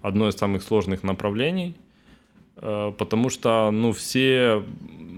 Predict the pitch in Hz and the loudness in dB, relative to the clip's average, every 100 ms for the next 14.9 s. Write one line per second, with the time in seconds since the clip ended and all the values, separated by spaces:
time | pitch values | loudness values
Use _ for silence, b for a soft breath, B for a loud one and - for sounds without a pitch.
0 | 98 - - - 110 113 123 117 110 107 | -14 -16 -12 0 2 4 4 4 4 2
1 | 107 131 202 160 110 117 - 110 131 123 | 2 2 2 0 2 0 -2 -4 -2 -2
2 | 110 - 131 117 110 110 110 135 190 117 | -2 -2 0 2 2 0 0 0 0 2
3 | 110 110 127 120 101 107 - 104 101 139 | 2 2 0 -2 -4 -6 -8 -6 -6 -6
4 | 131 113 98 98 117 113 98 101 101 107 | -8 -8 -4 -4 -4 -6 -8 -4 0 0
5 | 104 104 104 92 90 - 120 123 123 - | 0 -2 -2 -4 -4 -2 0 0 -2 -2
6 | 170 196 131 107 101 - 131 170 165 - | -4 -2 -2 -2 -2 0 0 0 -4 -8
7 | 143 - 139 135 - 123 123 127 113 123 | -10 -2 0 0 0 -2 0 -2 0 2
8 | 113 B B B B B B B _ 147 | 0 B B B B B B B _ -4
9 | - 139 135 101 98 - 170 143 123 107 | 0 0 2 2 -2 -2 0 2 2 2
10 | 135 123 113 107 - 110 107 117 117 104 | 4 4 4 2 -6 -8 0 2 4 2
11 | 110 117 156 190 - 160 147 151 139 139 | 0 2 0 0 -4 -4 -2 0 0 0
12 | 143 139 _ _ _ - 117 131 - 120 | -6 -8 _ _ _ -4 0 2 2 -2
13 | - 131 123 107 113 113 131 120 113 - | 2 4 4 2 -2 2 4 6 4 2
14 | - 180 220 151 113 101 104 98 101 | -2 -2 0 2 2 2 0 0 -2